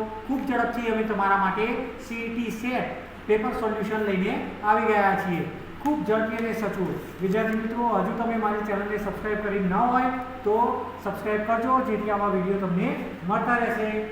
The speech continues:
તો વિદ્યાર્થી મિત્રો, આપણે પેપર તરફ આવી જઈએ સીધા. પહેલો પ્રશ્ન છે, એક, તમારે ખાલી જગ્યા કામ છે સ્મિતાબેનનું કે દક્ષાબેનનું?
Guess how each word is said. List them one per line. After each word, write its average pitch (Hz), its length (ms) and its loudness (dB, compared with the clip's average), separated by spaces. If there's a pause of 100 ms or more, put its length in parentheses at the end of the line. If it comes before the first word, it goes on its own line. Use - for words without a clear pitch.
(2000)
તો 208 80 -2
વિદ્યાર્થી 247 380 0
મિત્રો, 254 220 0
આપણે 226 220 4
પેપર 226 280 0
તરફ 247 320 0
આવી 208 140 0
જઈએ 208 280 0
સીધા. 196 380 0 (460)
પહેલો 220 200 2
પ્રશ્ન 233 360 0
છે, 202 520 -2 (320)
એક, - 560 0
તમારે 233 500 2 (200)
ખાલી 208 240 0
જગ્યા 240 380 0
કામ 196 380 4
છે 190 480 -2 (140)
સ્મિતાબેનનું 233 800 0
કે 247 80 -2
દક્ષાબેનનું? 233 920 0